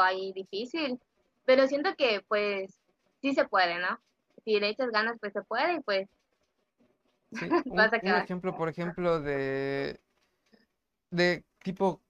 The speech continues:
Speaker 2: ¿en qué, cuál sería el área más demandada para un trabajador social? ¿O qué has
Speaker 1: El
Speaker 2: escuchado tú?
Speaker 1: Pues, siento que el área más demandada y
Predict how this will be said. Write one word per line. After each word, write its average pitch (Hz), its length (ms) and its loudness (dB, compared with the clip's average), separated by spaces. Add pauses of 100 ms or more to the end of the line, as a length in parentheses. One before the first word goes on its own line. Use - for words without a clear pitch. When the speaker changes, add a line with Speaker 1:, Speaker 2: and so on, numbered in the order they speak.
(140)
Speaker 2:
¿en 170 180 0
qué, 185 500 0
cuál 220 160 2
sería 202 220 4
el 190 80 6
área 185 180 4
más 156 200 0
demandada 135 500 -2
para 127 260 -4
un 131 100 -10
trabajador 139 400 -6
social? 135 560 -12
¿O 147 260 -6
qué 165 120 2
has 160 140 2
Speaker 1:
El - 0 -
Speaker 2:
escuchado 151 560 2
tú? 143 260 -8 (960)
Speaker 1:
Pues, 247 300 4
siento 294 280 -4
que 330 100 -2
el 247 80 -2
área 226 240 -2
más 220 200 0
demandada 196 480 -2
y 190 80 -8